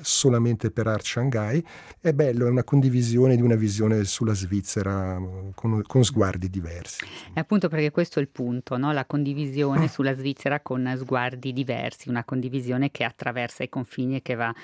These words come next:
Speaker 2: all'estero, in questo caso fino a, eh, Shanghai.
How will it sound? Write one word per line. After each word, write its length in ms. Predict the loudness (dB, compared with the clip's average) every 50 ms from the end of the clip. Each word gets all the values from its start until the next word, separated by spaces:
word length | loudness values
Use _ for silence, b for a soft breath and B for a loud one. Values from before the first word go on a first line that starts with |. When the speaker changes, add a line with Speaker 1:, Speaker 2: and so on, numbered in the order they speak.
| B B B
Speaker 2:
all'estero, 680 | -4 -4 -4 -4 -4 -6 -8 -10 -8 -6 -4 -4 -4 -4
in 100 | -4 -6
questo 300 | -6 -8 -8 -8 -8 -6
caso 300 | -4 -2 -2 -2 -4 -6
fino 420 | -8 -6 -8 -6 -4 -4 -4 -4 -4
a, 380 | -4 -4 -4 -4 -6 -6 -6
eh, 60 | -6 -6
Shanghai. 720 | -6 -6 -4 -4 -4 -4 -4 -6 -6 -8 -10 -10 -12